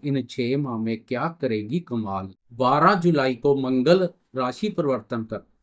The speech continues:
शत्रु स्थान में प्रवेश कर जाएगा तथा शत्रु स्थान पर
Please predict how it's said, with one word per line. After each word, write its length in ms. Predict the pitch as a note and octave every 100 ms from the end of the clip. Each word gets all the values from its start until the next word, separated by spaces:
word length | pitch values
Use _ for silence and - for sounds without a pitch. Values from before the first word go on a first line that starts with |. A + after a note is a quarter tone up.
| _ _
शत्रु 440 | - C#3+ - F#3+ G#3
स्थान 320 | - B2+ B2
में 220 | A#2+ A#2
प्रवेश 440 | B2 G#2 A2 C#3 -
कर 240 | B2+ G#2+
जाएगा 440 | A2+ A2+ A2 A2
तथा 260 | A2+ A2 A#2
शत्रु 420 | - A#2 - C#3+
स्थान 340 | B2+ - A2 G2+
पर 120 | A2